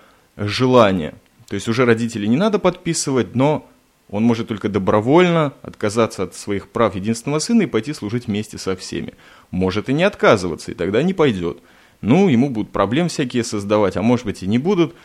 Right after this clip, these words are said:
Факт то, что я всегда подписываю эту бумажку, но в последнее время как-то это не очень тривиально для меня стало, не знаю почему.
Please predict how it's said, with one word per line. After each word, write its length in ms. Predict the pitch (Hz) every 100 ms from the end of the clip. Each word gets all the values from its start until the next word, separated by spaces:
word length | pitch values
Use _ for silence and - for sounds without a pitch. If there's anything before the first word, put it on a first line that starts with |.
| _ _
Факт 200 | 185 185
то, 100 | 170
что 160 | 165
я 120 | 123 147
всегда 260 | 117 113
подписываю 560 | 113 113 - 110 95 95
эту 100 | 101
бумажку, 520 | 117 160 202 - 131
но 180 | 113 151
в 40 |
последнее 520 | - 113 135 127 120
время 560 | 107 110 131 123 117 107 - _ _ - 110
как-то 220 | 120 123
это 160 | 113 123
не 60 |
очень 260 | 123 - 95
тривиально 520 | 85 101 107 95 95
для 180 | 101 92
меня 200 | 101 117
стало, 340 | 123 170 180
не 120 | 147 110
знаю 240 | 131 107
почему. 400 | - - 147 202